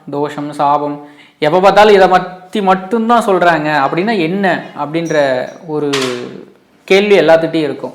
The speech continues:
So, அப்ப அந்த தோஷத்தினுடைய விளக்கம் என்ன? இந்த ஒரு தோஷம் அப்படிங்கிறது எப்படி ஏற்படுது, எதனால ஏற்படுது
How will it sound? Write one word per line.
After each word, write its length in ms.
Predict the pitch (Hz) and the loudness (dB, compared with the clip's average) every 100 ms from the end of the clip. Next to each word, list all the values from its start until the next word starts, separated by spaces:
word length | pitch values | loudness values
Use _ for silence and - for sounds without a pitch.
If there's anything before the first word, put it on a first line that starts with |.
| - _ | -16 _
So, 140 | 151 | -8
அப்ப 80 | 143 | -6
அந்த 160 | 135 131 | -6 -4
தோஷத்தினுடைய 920 | 151 208 - 220 214 165 151 202 202 | 0 0 0 -2 -4 -6 -4 -6 -4
விளக்கம் 380 | 151 170 175 170 | -2 -2 -4 -8
என்ன? 420 | 131 131 - - _ _ _ _ _ _ _ _ _ _ | -8 -10 -12 -18 _ _ _ _ _ _ _ _ _ _
இந்த 240 | 180 185 180 | -2 0 2
ஒரு 300 | 175 175 165 | 2 0 2
தோஷம் 500 | 208 269 262 262 226 | 2 2 2 0 0
அப்படிங்கிறது 720 | 180 190 175 170 240 254 196 | 0 0 0 0 -2 -4 -2
எப்படி 600 | 170 185 180 277 254 185 | 0 0 -2 -2 0 2
ஏற்படுது, 760 | 196 208 190 160 220 277 175 | 2 0 -2 0 -2 0 2
எதனால 460 | 190 220 214 156 135 | 2 2 2 0 -4
ஏற்படுது 320 | - 127 - | -8 -10 -12